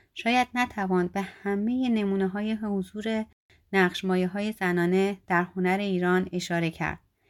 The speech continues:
اما همین بس که در آیین‌های کهن ایران هم ویژگی‌های زنانه اهمیت زیادی داشتند.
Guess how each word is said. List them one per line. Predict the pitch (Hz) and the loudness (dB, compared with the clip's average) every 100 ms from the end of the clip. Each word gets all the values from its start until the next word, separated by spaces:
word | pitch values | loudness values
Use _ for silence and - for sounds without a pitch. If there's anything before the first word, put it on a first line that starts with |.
| _ _ - | _ _ -2
اما | 269 269 262 | 2 4 2
همین | - 247 240 | -2 -2 0
بس | 208 190 165 - _ _ | 0 0 0 -4 _ _
که | 196 | -6
در | 190 190 - | 0 0 0
آیین‌های | 196 196 185 185 233 | -2 0 -2 -4 -8
کهن | 254 196 190 208 | -6 -6 -4 -2
ایران | 226 202 190 208 220 | -2 -2 0 -2 -2
هم | 190 180 185 - _ _ _ 196 | 0 2 0 -6 _ _ _ -2
ویژگی‌های | 202 190 190 190 196 185 226 240 247 247 240 - _ _ 190 | -2 -2 -6 -6 -8 -6 -4 -2 0 0 -2 -8 _ _ 2
زنانه | 190 185 180 202 214 214 - | 4 6 4 2 -2 -6 -6
اهمیت | 185 180 180 180 185 196 | -2 0 0 0 -2 -4
زیادی | 185 180 170 165 | -4 0 0 0
داشتند. | 156 160 - 160 170 | -2 -6 -6 -8 -8